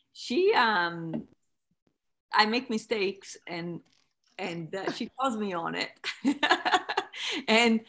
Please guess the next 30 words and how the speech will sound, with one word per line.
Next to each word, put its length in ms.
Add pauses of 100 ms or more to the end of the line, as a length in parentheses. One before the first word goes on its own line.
(140)
I 120
learned 280
a 40
lot. 480
I 60
learned 320
a 40
lot. 260
She 220
really 520 (460)
takes 260
it 100
seriously 800
and 400
wants 640
the 80
best 420
for 140
us. 360
So 540 (1000)
the 80
good 260
news 500
is 400 (680)
you're 100
gonna 220
get 320 (180)
a 160
free 380
trial. 640